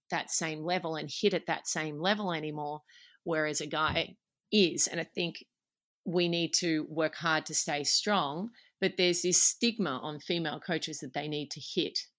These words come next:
And then I'll see Robert Lansdorp at Wimbledon with Genie Bouchard, and he's eighty years old, and he can barely shuffle himself onto the court, and he's certainly not hitting. So all in all, women are held to a much higher standard, which is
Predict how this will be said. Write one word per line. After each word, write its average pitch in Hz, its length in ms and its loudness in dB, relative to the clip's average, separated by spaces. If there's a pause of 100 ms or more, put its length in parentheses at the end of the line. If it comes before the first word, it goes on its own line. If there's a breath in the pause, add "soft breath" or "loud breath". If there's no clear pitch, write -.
And 165 120 -2
then 160 140 -2
I'll 156 200 -2
see 147 280 -4
Robert 143 300 0
Lansdorp 151 640 -6
at 139 120 -8
Wimbledon 151 640 -4
with 147 220 -6 (480)
Genie 165 300 2
Bouchard, 151 640 0
and 147 100 -4
he's 151 240 -4
eighty 160 200 0
years 147 260 -4
old, 147 440 -4
and 156 120 -6
he 160 160 -6
can 143 320 -8
barely 151 340 0
shuffle 151 560 2
himself 147 480 -2
onto 147 300 -8
the 139 80 -10
court, - 320 -2
and 143 100 -10
he's 190 240 0
certainly 127 520 -2
not 135 280 -8
hitting. - 300 -8 (380 loud breath)
So 165 320 0 (100)
all 185 220 2
in 160 80 -2
all, 160 200 0
women 156 260 -4
are 151 40 -4
held 143 400 -2
to 156 100 -6
a 139 40 -6
much 139 340 -6
higher 143 240 -6
standard, 147 600 -6
which 143 220 -8
is 143 260 -6